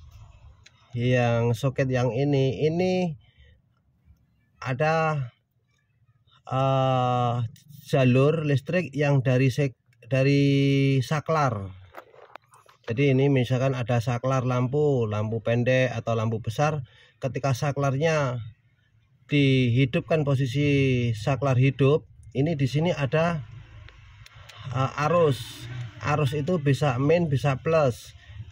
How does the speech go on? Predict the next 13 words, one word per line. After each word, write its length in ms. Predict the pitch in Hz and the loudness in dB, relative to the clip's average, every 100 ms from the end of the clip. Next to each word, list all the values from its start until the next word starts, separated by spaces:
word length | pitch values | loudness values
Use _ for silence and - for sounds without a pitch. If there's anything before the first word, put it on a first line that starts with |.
| - | -4
Kalau 320 | 147 151 135 | -2 0 0
yang 320 | 156 139 135 | 2 4 2
sini 320 | - 175 175 | 2 2 2
plus 480 | 160 - 139 139 160 | 0 0 2 2 0
sama 480 | - 160 139 139 135 | -4 -4 -2 0 0
sini 320 | 151 147 139 | 0 0 0
plus, 480 | - 131 131 151 170 - - 131 135 143 | 2 0 2 0 -2 -8 -10 -8 -6 0
biasanya 560 | 156 139 139 143 170 | 2 4 2 2 2
di 160 | 165 139 | 2 2
sini 320 | 147 151 185 | 2 2 2
mainnya 480 | 170 151 156 170 175 | 2 2 4 2 2
main 320 | 160 160 151 | 2 2 0
ground. 480 | 156 170 151 123 | 2 2 4 2